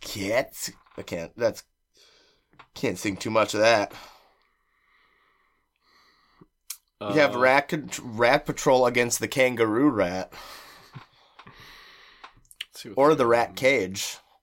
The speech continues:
Speaker 2: let's see what they got on Mink Car.
Speaker 1: Both off the same album.
Speaker 2: <clears throat>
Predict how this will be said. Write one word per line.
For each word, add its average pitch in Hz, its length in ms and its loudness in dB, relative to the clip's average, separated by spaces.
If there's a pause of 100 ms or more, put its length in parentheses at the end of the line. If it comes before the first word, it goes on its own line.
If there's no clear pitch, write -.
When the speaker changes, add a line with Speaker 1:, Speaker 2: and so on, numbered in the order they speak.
(140)
Speaker 2:
let's - 100 -20
see 110 80 -18
what 98 100 -18
they 98 80 -18
got 92 200 -16
on 95 180 -18
Mink 92 300 -20 (180)
Car. - 340 -20
Speaker 1:
Both 127 180 -6
off 135 160 -4
the 110 60 -12
same - 240 -8
album. 101 340 -8 (240)
Speaker 2:
<clears throat> - 380 -16